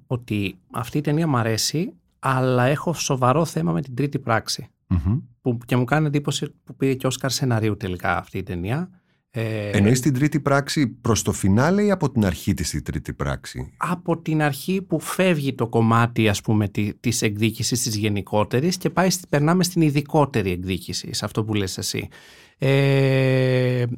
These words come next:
Speaker 1: θυμίζει λίγο το, τη ζωή του David Gale, η οποία είχε ακριβώς το ίδιο έβριμα.
Speaker 2: Μμ.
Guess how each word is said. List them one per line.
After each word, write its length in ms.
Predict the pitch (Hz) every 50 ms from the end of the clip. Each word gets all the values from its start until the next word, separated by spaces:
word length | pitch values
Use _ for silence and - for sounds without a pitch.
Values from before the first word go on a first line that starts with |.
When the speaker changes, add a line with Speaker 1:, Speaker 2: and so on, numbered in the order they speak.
| 175 160 127
Speaker 1:
θυμίζει 340 | - 147 143 156 165 160 165
λίγο 280 | 156 156 156 160 160 156
το, 420 | - 139 135 131 127 127 123 123 120
τη 100 | 120 117
ζωή 120 | 123 135
του 120 | 131 135 123
David 220 | 131 131 120 123 104 110 117
Gale, 180 | 120 117 113 107
η 60 | 104
οποία 200 | 98 - - 110
είχε 180 | 101 - -
ακριβώς 420 | 113 - - 107 101 104 104 95 -
το 100 | - 104
ίδιο 200 | 98 95 95 95
έβριμα. 340 | 95 87 95 98 107 156 208 269 - - - - - -
Speaker 2:
Μμ. 60 | 90